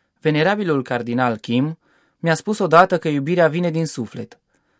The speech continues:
Cuvintele lui m-au făcut să-mi dau seama cât de important este să iubești pe ceilalți, cu adevărat din suflet. În timp,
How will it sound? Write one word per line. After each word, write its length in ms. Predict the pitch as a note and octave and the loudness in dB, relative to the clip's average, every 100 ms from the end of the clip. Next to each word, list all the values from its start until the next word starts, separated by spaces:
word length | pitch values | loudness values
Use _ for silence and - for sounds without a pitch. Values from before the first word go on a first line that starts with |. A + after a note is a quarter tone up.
| _ _ | _ _
Cuvintele 520 | C#3 C#3 F3 F3 C#3 | -4 -2 0 0 2
lui 200 | B2 E3 | 2 2
m-au 180 | E3+ C3 | 2 0
făcut 360 | - A#2+ C#3 | 0 -4 -4
să-mi 200 | D#3+ C3+ | -2 0
dau 160 | A#2+ A2+ | 2 2
seama 520 | - B2+ C#3+ D#3 D3+ _ _ _ _ | 0 2 2 2 -2 _ _ _ _
cât 140 | - G3 | -4 0
de 60 | |
important 600 | G3 F#3 F3+ D#3+ F#3+ F#3 | 2 2 2 4 2 2
este 260 | F3 F3 F3 | 0 -2 -2
să 120 | - | -4
iubești 380 | D#3+ D#3 E3 - | -2 0 -2 0
pe 80 | - | -4
ceilalți, 680 | - C#3+ A2+ G#2 - - _ | 0 0 0 -2 -10 -16 _
cu 100 | - | -6
adevărat 440 | A#2 A2+ A2 B2 D3 | -2 0 2 4 4
din 160 | B2 | 0
suflet. 500 | G#2+ A2+ G2+ A2 - _ _ _ _ _ _ _ | -4 -10 -14 -16 -18 _ _ _ _ _ _ _
În 180 | C#3+ C#3 | -2 0
timp, 440 | C3 C3+ E3+ - | 2 2 2 -4